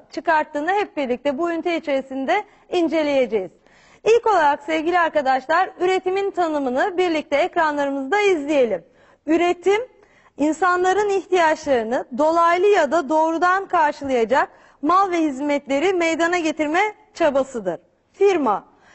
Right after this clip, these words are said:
üretimi gerçekleştiren ve bunların satışı konusunda karar veren ekonomik birimdir. Peki, üretici ve,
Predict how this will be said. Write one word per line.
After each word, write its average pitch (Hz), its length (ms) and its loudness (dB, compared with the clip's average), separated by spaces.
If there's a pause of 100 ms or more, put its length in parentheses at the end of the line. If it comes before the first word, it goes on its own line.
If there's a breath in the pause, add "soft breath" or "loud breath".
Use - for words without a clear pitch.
(120 soft breath)
üretimi 392 480 2
gerçekleştiren 311 1080 0
ve 320 140 0
bunların 349 460 0
satışı 349 500 -2
konusunda 285 520 -2
karar 339 440 0
veren 311 340 0 (340 soft breath)
ekonomik 339 720 -2 (160)
birimdir. 262 640 -2 (500 soft breath)
Peki, 370 420 0
üretici 381 720 2
ve, 403 360 0